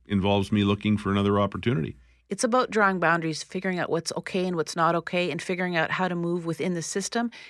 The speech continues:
Speaker 2: And then when that doesn't work, saying, "What do I need to do? Do I need to change the system I'm
Speaker 1: Yeah.
Speaker 2: in?" Yeah.
Speaker 1: All right. So from workplace, uh, anxiety now to environmental anxiety. And here's the headline on the story. Uh, millennials experiencing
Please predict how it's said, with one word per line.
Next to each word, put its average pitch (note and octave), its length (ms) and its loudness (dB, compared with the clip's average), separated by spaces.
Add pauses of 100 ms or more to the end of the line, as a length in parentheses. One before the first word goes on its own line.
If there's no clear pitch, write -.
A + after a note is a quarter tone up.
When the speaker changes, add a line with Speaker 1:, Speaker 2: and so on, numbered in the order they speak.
(180)
Speaker 2:
And F3 140 -2
then F3 100 0
when E3+ 140 0
that E3+ 220 2
doesn't - 340 -6
work, F3+ 320 0
saying, E3 300 -2
"What E3 160 -4
do F3 120 -4
I E3+ 80 -2
need D#3+ 220 -4
to F3 100 -4
do? F#3 220 -2
Do D#3+ 120 -2
I D#3 100 -2
need D#3 180 -6
to D#3+ 100 -10
change D#3 300 -8
the D3+ 80 -10
system D#3 400 -10
I'm F#2 80 -4
Speaker 1:
Yeah. F#2 140 0
Speaker 2:
in?" E2+ 100 -6 (160)
Yeah. - 160 -14
Speaker 1:
All B2+ 60 6
right. A#2 180 4
So C3 180 4
from C3 240 6
workplace, F#3+ 840 4 (120)
uh, C#3+ 440 6
anxiety D3+ 600 6
now C#3+ 300 6 (320)
to D#3+ 260 4
environmental D3+ 800 6
anxiety. B2 560 6
And A#2+ 80 6
here's A3 220 6
the F3+ 100 6
headline C#3+ 420 4
on A2 120 4
the F#2 60 0
story. F#2+ 440 2 (340)
Uh, A#2+ 220 4
millennials F3 720 6
experiencing D3 920 6